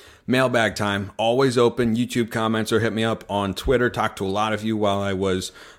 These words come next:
uh, out of town on vacation. I am refreshed, refurbished, and rejuvenated in the best way possible. I'm so ready for the season, which is less than two weeks away.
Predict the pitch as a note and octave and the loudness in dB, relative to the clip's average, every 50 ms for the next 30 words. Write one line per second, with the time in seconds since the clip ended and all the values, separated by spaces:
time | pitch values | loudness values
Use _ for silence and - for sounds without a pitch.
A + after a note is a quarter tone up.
0 | - - G2+ G2 F#2+ F#2+ - - F#2+ G2 F#2+ F2+ - G2+ F#2+ F2+ F2+ E2+ E2+ E2+ | -4 0 2 2 2 2 0 0 0 -2 -2 -2 -4 -4 -4 -4 -4 -4 -4 -6
1 | E2 - A2+ A#2 A#2+ A2 - A#2+ A2+ - - F2 F2+ F2+ F#2 F2+ F2+ E2+ - - | -4 -2 0 0 0 0 -2 -4 -4 -4 -4 -6 -6 -4 -4 -4 -4 -6 -6 -4
2 | - C3 C3+ C3 - - - - - G#2 G#2 F#2+ - A2+ A#2 A2 G#2+ A2+ G#2 - | -2 -2 -2 -2 -2 -4 -8 -6 -2 -2 -2 0 0 2 2 2 4 2 0 -2
3 | - - - F#2 F#2+ F#2 F#2 F#2 F2+ F2+ E2 - E2 F2+ G2+ A2+ A2 G2+ G#2+ G#2+ | -4 -10 -8 -6 -6 -4 -2 -2 -2 -4 -4 -8 -8 -6 -4 -2 -2 0 0 0
4 | G#2 G#2 G2+ G#2 G2+ F2+ - - G2 F#2+ F#2+ F#2 F#2 F2 G2+ G2+ F#2+ - - G#2+ | 2 2 2 2 0 -2 -2 -4 -4 -4 -2 -2 -2 -2 -2 -2 -2 -2 -2 -2
5 | G2 F2+ F2 G2 G2 F#2+ - - F2+ F#2 F#2 F2+ - G#2 G#2 - - - A#2+ A2 | -2 -2 -2 -2 -2 -2 -4 -6 -6 -6 -6 -4 -4 -4 -4 -2 0 0 2 2
6 | A2 G2+ F#2+ F2+ - - F2 E2+ E2+ - - F2 E2 C#2+ C2 A#1+ - G#2+ - - | 2 2 2 0 -2 -6 -6 -6 -6 -6 -6 -8 -8 -10 -10 -10 -8 -8 -6 -6
7 | A2+ A2 B2+ A2+ G#2 - - F#2+ E2+ - - F2+ E2 D#2 C#2+ - - C#2+ C#2 - | -4 0 0 0 0 -2 -6 -10 -8 -8 -8 -8 -8 -8 -10 -12 -12 -12 -12 -14